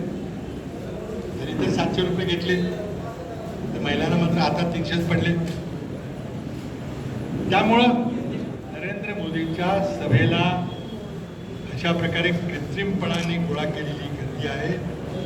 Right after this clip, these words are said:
त्या गर्दीचा प्रतिसाद मिळत नाही. मग नरेंद्र मोदी आणखी पॉझिटिव्ह बोलण्याच्या ऐवजी आपल्या भाषेची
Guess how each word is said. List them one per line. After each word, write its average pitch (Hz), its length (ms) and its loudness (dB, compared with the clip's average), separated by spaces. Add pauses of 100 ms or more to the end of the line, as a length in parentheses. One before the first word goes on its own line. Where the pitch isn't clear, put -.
(240)
त्या 151 80 0
गर्दीचा 151 580 0
प्रतिसाद 151 640 -2
मिळत 135 240 2
नाही. 165 260 2 (880)
मग 185 480 -4 (100)
नरेंद्र 156 420 -2
मोदी 151 260 2
आणखी 185 480 2 (1600)
पॉझिटिव्ह 170 460 4
बोलण्याच्या 160 420 2
ऐवजी - 340 6 (2000)
आपल्या - 600 0 (1400)
भाषेची 175 520 2